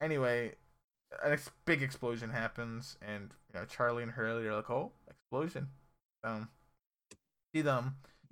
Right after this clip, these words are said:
and Jack and Saeed go into this now, like,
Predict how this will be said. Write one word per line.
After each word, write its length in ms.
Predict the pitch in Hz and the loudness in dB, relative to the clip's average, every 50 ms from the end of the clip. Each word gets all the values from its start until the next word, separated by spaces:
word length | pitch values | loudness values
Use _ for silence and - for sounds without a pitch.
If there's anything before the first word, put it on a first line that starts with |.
| - _ _ - | -20 _ _ -4
and 120 | 139 135 135 | -2 0 6
Jack 220 | 151 151 147 - | 8 8 8 6
and 80 | 147 135 | 4 2
Saeed 300 | - 143 131 131 123 - - - | 2 2 2 2 0 -4 -4 2
go 180 | - 143 143 143 | 4 6 6 6
into 280 | 143 139 139 135 151 131 | 6 4 2 2 0 0
this 240 | 120 120 117 - - - - - - | 0 -2 -4 -4 -8 -18 -20 -14 -6
now, 300 | - 127 120 123 123 120 - - - _ _ _ _ _ _ _ _ _ _ _ _ _ - | 0 2 4 4 4 2 0 -6 -18 _ _ _ _ _ _ _ _ _ _ _ _ _ -6
like, 140 | 120 123 | -6 -6